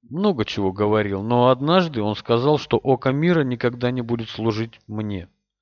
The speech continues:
Во рту у Ранда стало сухо, как в пустыне.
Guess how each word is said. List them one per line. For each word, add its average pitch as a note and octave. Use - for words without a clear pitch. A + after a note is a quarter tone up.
Во A2
рту A#2+
у A#2
Ранда C3
стало A2
сухо, A#2
как -
в -
пустыне. F#2+